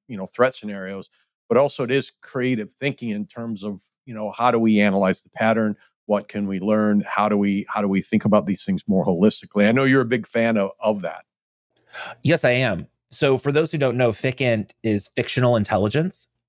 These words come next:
Speaker 2: And it's the use of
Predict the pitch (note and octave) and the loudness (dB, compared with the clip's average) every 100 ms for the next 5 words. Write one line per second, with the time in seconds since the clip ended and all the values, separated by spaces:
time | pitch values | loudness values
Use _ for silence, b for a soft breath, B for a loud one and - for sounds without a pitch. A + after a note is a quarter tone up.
0 | _ _ _ _ _ - B2 B2 B2 B2 | _ _ _ _ _ -2 2 2 2 0
1 | - C3+ A2 G#2 D#3 D#3+ - - B2 A#2+ | 0 0 2 4 4 2 -4 -2 0 4
2 | A2+ G#2+ G#2 | 4 2 0